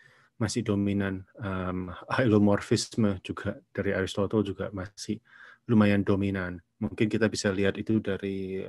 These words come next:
konsepnya Philip Clayton misalnya sebagai strong emergence, yang soul-nya itu menjadi formal cause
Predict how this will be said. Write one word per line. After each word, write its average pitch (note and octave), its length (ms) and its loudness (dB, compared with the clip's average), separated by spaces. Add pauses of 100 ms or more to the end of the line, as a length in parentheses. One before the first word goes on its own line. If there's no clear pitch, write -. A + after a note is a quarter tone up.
(160)
konsepnya F#2+ 720 -6
Philip G2 240 -4
Clayton G2 480 -4
misalnya F2+ 400 -8
sebagai - 320 -10
strong G2+ 320 -2
emergence, G2+ 720 -2 (960)
yang A2 240 4
soul-nya A2 580 4
itu D3+ 400 4 (220)
menjadi A2+ 720 4
formal G#2+ 480 4
cause - 640 0